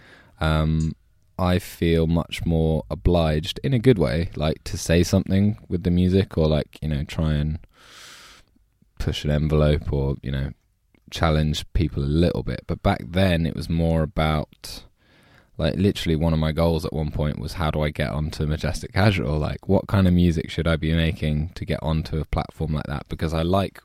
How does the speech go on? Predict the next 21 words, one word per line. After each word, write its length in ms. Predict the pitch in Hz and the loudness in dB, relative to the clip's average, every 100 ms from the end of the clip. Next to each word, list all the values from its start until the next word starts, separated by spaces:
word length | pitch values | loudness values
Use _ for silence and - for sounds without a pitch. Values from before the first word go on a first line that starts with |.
| _ | _
what 240 | - 80 - | -10 -10 -8
they 220 | 82 78 | -6 -4
were 300 | 78 78 82 - - | -4 -6 -8 -14 -16
uploading 680 | - - 85 87 - 50 - - - | -14 -4 0 0 -2 -10 -12 -12 -4
and 80 | |
I 60 | 82 | -2
was 120 | 78 | -2
like, 140 | 76 - | -4 -4
"I 40 | 95 | -2
wanna 240 | 95 85 | 2 2
be 100 | 80 | 2
like 220 | 78 73 - | 0 -2 -2
that." 260 | 95 - _ - _ _ _ _ - | -2 -2 _ -20 _ _ _ _ -4
But 120 | 101 | 0
that's 220 | 117 - - | 0 0 -2
just 300 | 101 - 78 | -2 -2 -2
a 60 | |
modern 840 | 85 85 85 82 82 82 80 80 92 _ _ _ _ _ _ _ - | 0 2 2 0 0 0 0 -2 -8 _ _ _ _ _ _ _ -6
interpolation 920 | 82 87 - 80 - 80 82 - 78 | -6 -2 0 0 0 2 0 0 -2
of 120 | 78 80 | -4 -2
somebody 800 | 87 80 76 76 76 76 - | 0 0 0 -2 -2 -4 -8